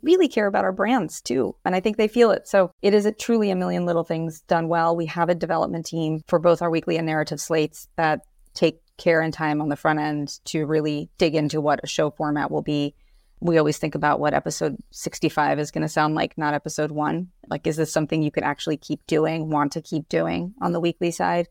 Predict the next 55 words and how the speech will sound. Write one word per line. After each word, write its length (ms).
We 100
think 180
about 200
story 400
and 120
story 320
arc 320
really 320
detailed 440
on 80
the 80
narrative 420
side. 380
And 200
we 100
have 160
incredible 420
people. 460
And 220
yeah, 160
we 140
always 240
think 140
about, 200
like, 200
what's 200
the 80
right 180
mix 320
of 240
producers 640
and 160
engineers 640
and 240
who's 140
the 80
right 120
person 300
to 80
help 240
bring 220
this 340
talent 420
to 120
the 80
fore. 360
And 160
Stephanie 320
is 100
a 60
genius. 460
That's 240
the 100
other 180
thing. 260